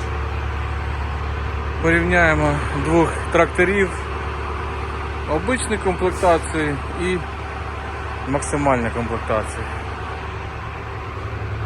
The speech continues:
Так, йдемо. Він у нас стояв. Зразу приветствую. Ну тут, конечно, цих уже лампочок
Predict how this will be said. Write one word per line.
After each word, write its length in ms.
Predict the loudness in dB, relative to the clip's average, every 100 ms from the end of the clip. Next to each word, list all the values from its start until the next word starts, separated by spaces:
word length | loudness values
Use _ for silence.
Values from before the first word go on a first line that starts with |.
| 0
Так, 200 | 4 4 2 -2 0 2 2 0
йдемо. 320 | 2 2 2 0 -4 -4 -4 -4 -4 -6 -6 -6 -6 -4 -4 -2 0
Він 120 | 2 4
у 40 |
нас 180 | 4 2
стояв. 480 | 2 6 8 8 4 -2 -4 -4 -4 -4 -4 -4 -4 -2 -2 -2 -4 -4 -4 -2
Зразу 220 | 0 0 0 -2 -4 -4 -4 -4 -2
приветствую. 500 | -2 0 0 0 -2
Ну 80 | -2 -2
тут, 160 | -2
конечно, 420 | 0 0 0 0 0 0 0 -2 -2 0
цих 240 | 2 2 2
уже 140 | 2
лампочок 520 | 6 6 4 2 0